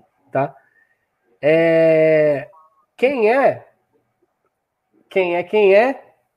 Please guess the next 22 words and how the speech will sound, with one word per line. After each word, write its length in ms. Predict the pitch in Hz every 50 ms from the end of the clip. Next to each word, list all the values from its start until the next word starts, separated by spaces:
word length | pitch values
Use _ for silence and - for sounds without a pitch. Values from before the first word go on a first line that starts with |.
| _ _ _ _
o 80 | 185 190
mais 300 | 208 220 226 233 226 -
queridinho 800 | _ - 262 277 277 269 254 196 170 180 202 240 240 226 214 190
da 140 | 180 185
galera? 600 | 185 175 160 151 143 139 131 127 123 113 - - _ _ _ _ _ _ _ _ _ _ _ _ _
Aquele 360 | 196 190 190 - 247 262 240
que, 140 | 233 - 233
pô, 720 | 233 - 240 240 247 247 240 233 233 226 214 196 175 147 -
quer 100 | - 202
apaziguar, 460 | 202 202 220 214 196 190 196 208 208
relaxa, 540 | 196 220 214 208 214 226 233 233 208 - 208
pessoal. 640 | 220 190 185 - - 180 170 170 165 156 190 185
Pô, 280 | 190 196 196 196 190 165
todo 240 | - - 202 185 214
mundo 240 | 220 226 226 214 190
gosta, 580 | 151 160 170 196 202 202 185 175 170 - 170
assim. 580 | 151 - - 170 180 190 196 196 196 180 - - - _ _ _ _
Aquele 280 | - 151 151 - 185 185
que 100 | 185 196
agrada 240 | 175 180 190 196 190
todo 220 | 196 196 180 185
mundo. 800 | 165 165 175 190 202 196 196 196 190 185 170 160 143 127 - -